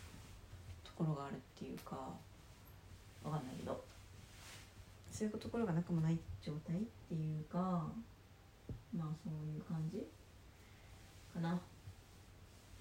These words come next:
でも、まあ、なんか、その、仮に調子乗って痛い目見るんだったら、痛い目見るまでは別に調子乗りっ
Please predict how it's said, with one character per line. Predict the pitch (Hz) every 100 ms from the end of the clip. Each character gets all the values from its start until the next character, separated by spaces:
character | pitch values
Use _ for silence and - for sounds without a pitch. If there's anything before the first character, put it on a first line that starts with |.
| - - - 170
で |
も、 | 170 160
ま | 165 165 151
あ、 |
な | 151
ん | 151
か、 | - - - - - - -
そ | -
の、 | 156 160 233 - - - -
仮 | 190 240
に | 277
調 | 254 240
子 | 240
乗 | 247
っ |
て | 240 240
痛 | 233 240
い |
目 | 208
見 | 175 180
る | 196
ん | 175
だ |
っ | 151 -
た | 156
ら、 | 165 165 - - - - - - -
痛 | 175 202
い | 247
目 | 214
見 | 175 180 202 214 214 214
る | 190
ま | 165
で | 160
は | 160 165 175 - -
別 | - -
に | 165 170
調 | -
子 | 170 180
乗 |
り |
っ | 180